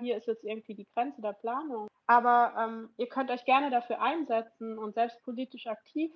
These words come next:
werden oder euch an die PolitikerInnen, die irgendwie für euch zuständig sind, wenden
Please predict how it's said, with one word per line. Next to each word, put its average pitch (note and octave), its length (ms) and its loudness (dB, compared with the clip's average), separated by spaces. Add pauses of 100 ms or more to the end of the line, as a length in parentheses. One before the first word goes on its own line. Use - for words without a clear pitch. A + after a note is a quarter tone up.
werden A#3 360 -2
oder A3 260 0
euch A#3 300 0
an A3 280 -10 (200)
die A3 220 -8 (120)
PolitikerInnen, B3 920 -6
die A3 120 -8
irgendwie A#3 260 -10
für A3 160 -6
euch G#3+ 160 -8
zuständig A#3+ 560 -4
sind, G#3 220 -14
wenden A#3 580 -4